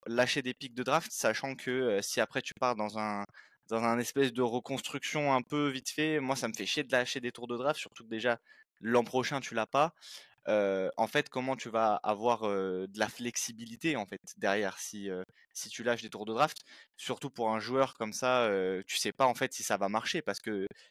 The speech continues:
si tu prends Zach LaVine, c'est, euh, c'est qui tout double, c'est soit ça marche, ça devient un énorme scoreur pour la franchise et en fait l'association avec Barnes, c'est, ça marche super, euh, l'autre se régale à lui faire des passes, tout marche bien,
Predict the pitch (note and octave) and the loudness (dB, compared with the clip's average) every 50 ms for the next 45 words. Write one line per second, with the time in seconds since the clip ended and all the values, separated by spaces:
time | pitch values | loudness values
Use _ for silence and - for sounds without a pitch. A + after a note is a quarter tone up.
0 | _ - - - A#2 - B2 A2 - - A2 G#2+ G#2 G#2+ G2+ - - G#2 G2+ A#2+ | _ -6 -6 -4 -4 -4 -6 -4 -2 0 0 2 2 0 0 0 0 -2 0 -2
1 | C3 B2+ A#2 - - - - G#2 G2+ F#2+ F#2 F2 F2 - - - - - - - | -4 -6 -4 -4 -4 -2 0 2 2 2 2 0 -2 -4 -10 -20 -20 -20 -20 -20
2 | _ - - - - - - - - - B2 A#2+ C3+ F3 E3+ C3 A2+ - - - | _ -4 -2 -2 -2 0 -2 -4 -6 -6 -6 -6 -4 -4 -4 -4 -6 -8 -6 -6
3 | G#2 G#2 - - B2+ A#2 - B2 A2 A2+ B2+ B2+ B2 - - - - - - G#2 | -6 -4 -2 -2 -2 -2 0 0 0 2 2 2 2 0 -6 -10 -8 -6 -6 -6
4 | G2+ G#2+ G#2+ G2+ G#2+ A2+ A2 G#2+ - _ - - F#2 G2+ F#2+ G#2 G#2+ A2 A#2+ B2+ | -4 -4 -6 -4 -4 -4 -4 -4 -6 _ -10 -6 -6 -6 -4 -4 -4 -2 2 2
5 | A#2+ A#2+ A#2+ - - - A#2+ A2+ A#2+ A#2 - _ - G#2+ G#2 G#2 - - A2 G#2+ | 2 2 2 -2 -4 -2 -2 0 0 0 -2 _ -2 0 0 0 -2 -4 -4 -4
6 | - - B2 A#2+ A2+ G2 - - _ - - _ _ - F#2+ G2 F#2+ A#2+ A2 - | -4 -6 -8 -8 -10 -10 -14 -18 _ -20 -20 _ _ -8 -6 -4 -2 -2 -2 -2
7 | - G#2 G2+ - A2 - - G#2 - - A2+ G2+ G2+ G2 G#2 G2 A2+ A2+ A2+ A2 | -2 -4 -4 -4 -6 -6 -6 -6 -6 -6 -6 -6 -8 -6 0 2 2 2 2 0
8 | A2 - - - G2+ G2 F#2+ F#2 F#2 - - F#2+ F#2+ F#2+ F#2 - - - - - | -2 -6 -6 -6 -6 -4 -4 -4 -4 -4 -4 -2 0 0 -2 -2 -2 -8 -8 -4
9 | - A#2 A2+ A2+ A2 G#2+ G2 G2 F#2 F2+ E2+ D#2 _ _ - _ _ - G2+ G2+ | 0 2 4 4 4 2 0 0 -2 -2 -2 -6 _ _ -20 _ _ 0 0 0
10 | G#2 - - A2+ F#2+ G2+ G2+ G2+ G#2+ G#2+ G2+ F#2+ G2 G2 - - G2 F#2+ G2 G2+ | 0 0 -2 -2 -2 0 0 2 2 2 2 0 -2 -2 -2 -2 -2 -2 -2 -4
11 | - - G#2+ G#2 G2+ G2+ - - - F#2 - - - A2+ A2 G#2 G#2 - A2+ G#2+ | -4 0 0 2 2 0 0 -4 -8 -10 -12 -10 -6 -2 -2 -2 -2 -2 -6 -4
12 | A#2 C#3 D#3 | -2 -2 -2